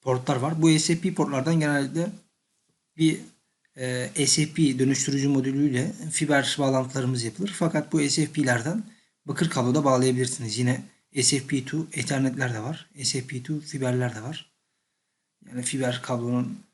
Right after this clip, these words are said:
böyle kor kor, iki korunu takıyorsunuz S F P'den. Tek korla çalışan S F P'ler de var tabi. Bunlara farklı bir videoda değiniriz. Ee, dört yüz seksen vo-,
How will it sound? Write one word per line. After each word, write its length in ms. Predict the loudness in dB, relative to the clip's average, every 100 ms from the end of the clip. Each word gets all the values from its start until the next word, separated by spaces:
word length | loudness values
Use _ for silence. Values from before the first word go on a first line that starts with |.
| _
böyle 220 | -14 -12 -12 _ _ _ -10
kor 300 | -4 -4 -4
kor, 380 | -6 -6 -8 -12 _ _
iki 180 | -8 -6
korunu 260 | -4 -4
takıyorsunuz 460 | -4 -2 -4 -4 -6
S 240 | -6 -8
F 60 | -10
P'den. 260 | -8 -8 -8 -6
Tek 200 | -8 -4
korla 240 | -2 0
çalışan 360 | 0 0 -2 -2
S 140 | -4
F 60 | -6
P'ler 260 | -4 -4
de 60 | -4
var 160 | -10 -12
tabi. 160 | -12 -12 -14 _ _ _ _ -6
Bunlara 200 | -4 -2
farklı 340 | -4 -6 -4
bir 300 | -2 -4 -6
videoda 320 | -6 -2 -2
değiniriz. 520 | 0 -2 -2 -6 -10 -12 _ _ _ _ _ _ _ _ _
Ee, 280 | -4 -2 0
dört 200 | 0 0
yüz 180 | 0 0
seksen 360 | 0 0 0 0
vo-, 320 | 2 0